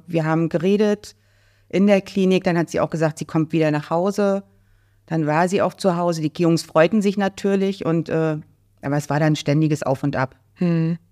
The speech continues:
Speaker 1: Freude, Zusammenbruch, Freude, Zusammenbruch. Dann stand die Beerdigung vor der Tür. Wir mussten sie organisieren mit dem Bestattungshaus.
Speaker 2: Wie war es denn, als dann klar war, dass es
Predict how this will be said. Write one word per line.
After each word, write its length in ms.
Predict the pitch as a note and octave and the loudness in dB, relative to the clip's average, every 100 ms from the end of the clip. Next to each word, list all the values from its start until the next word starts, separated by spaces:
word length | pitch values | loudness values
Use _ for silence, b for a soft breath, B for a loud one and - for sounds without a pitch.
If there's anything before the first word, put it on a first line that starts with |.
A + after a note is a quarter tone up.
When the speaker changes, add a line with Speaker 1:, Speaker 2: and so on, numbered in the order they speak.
| _ - | _ -2
Speaker 1:
Freude, 460 | E3 E3 D#3+ D#3 | 2 4 2 0
Zusammenbruch, 720 | - D3 D3+ D#3+ D3+ D3+ D3 - _ _ _ _ | -4 0 2 2 2 -2 -6 -10 _ _ _ _
Freude, 420 | - D3+ D#3 D#3 | -6 0 2 2
Zusammenbruch. 520 | - D3 D#3 D#3+ D3+ D3 | 0 0 2 2 0 -2
Dann 140 | D3+ | -4
stand 220 | - C#3+ | -2 -2
die 80 | D3+ | 0
Beerdigung 640 | D3+ - D#3+ D#3 D3+ D3+ - b b b | 0 0 0 0 -2 -2 -6 b b b
vor 160 | - E3+ | -4 0
der 160 | E3 D#3+ | 0 0
Tür. 280 | - E3 | 0 2
Wir 100 | D#3 | 4
mussten 380 | D#3 D3+ - D3+ | 2 2 0 0
sie 360 | D3 D#3 D3+ D3 _ _ _ | 2 4 2 0 _ _ _
organisieren 680 | D3+ D3+ D#3 D#3 D#3 F3+ E3+ | -2 2 4 2 2 2 2
mit 160 | D#3+ | 2
dem 80 | D#3+ | 0
Bestattungshaus. 1000 | D3+ - D3+ D#3+ D#3 - D3+ D3+ D3+ - _ _ _ _ _ _ _ | 0 -2 -2 -2 -4 -4 -6 -4 -6 -12 _ _ _ _ _ _ _
Speaker 2:
Wie 160 | - F3 | -2 2
war 220 | F#3 G#3 | 4 4
es 160 | A#3 - | 2 -2
denn, 300 | G#3+ G#3 G#3+ | 0 2 2
als 300 | F#3+ F#3+ - | 0 -2 -2
dann 200 | G3 F#3 | -4 -4
klar 440 | - F3 F#3 G3+ | -2 -2 0 0
war, 440 | F#3+ F#3+ F#3 F#3+ - - | 2 2 2 -2 -4 -8
dass 240 | - F#3+ F#3+ | -4 -4 -4
es 400 | F3 - - | -8 -12 -16